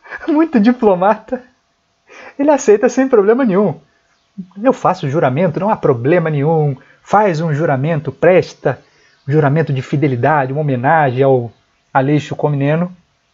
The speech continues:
Será que seria assim tão simples? O Aleixo suspeitou, achou meio esquisito. Mas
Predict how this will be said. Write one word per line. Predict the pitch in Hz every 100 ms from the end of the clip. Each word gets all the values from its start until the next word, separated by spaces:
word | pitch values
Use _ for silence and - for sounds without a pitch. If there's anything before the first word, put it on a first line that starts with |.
| _ _ _ _ _ _ _
Será | - 302 330
que | -
seria | 156 143 196 170 139
assim | 135 - 180
tão | 196 160
simples? | - 220 240 226 - - -
O | 226
Aleixo | 208 202 214
suspeitou, | 233 240 294 294 151 139
achou | 135 165
meio | 185
esquisito. | 196 226 151 208 - _ _ _ _ _ _ _ _ _ _
Mas | 320 349 - -